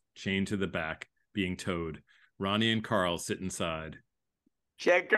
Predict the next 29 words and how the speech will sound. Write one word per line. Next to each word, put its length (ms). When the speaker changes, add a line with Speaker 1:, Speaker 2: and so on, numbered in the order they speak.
Speaker 2:
her 160
out. 500
You 100
can 200
control 400
the 100
music 560
with 580
the 140
steering 520
wheel. 320
Speaker 1:
Ronnie 300
hits 200
a 20
button 260
and 140
the 40
windshield 440
wipers 360
go. 360
Carl 320
takes 280
a 40
breath, 360
trying 260
to 80
keep 240
his 140
patience. 580